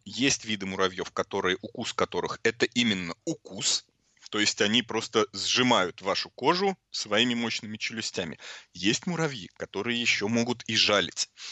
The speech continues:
И, к сожалению, в тропиках есть жалящие муравьи,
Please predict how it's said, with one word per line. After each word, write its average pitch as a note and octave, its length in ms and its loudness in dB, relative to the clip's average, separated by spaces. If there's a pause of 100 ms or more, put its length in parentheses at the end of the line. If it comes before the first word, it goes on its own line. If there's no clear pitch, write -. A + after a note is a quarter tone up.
(160)
И, A2 100 4
к - 100 -2
сожалению, G#2+ 880 0
в - 160 4
тропиках A2 720 -4 (300)
есть - 520 2
жалящие F#2 720 2
муравьи, F2 560 -6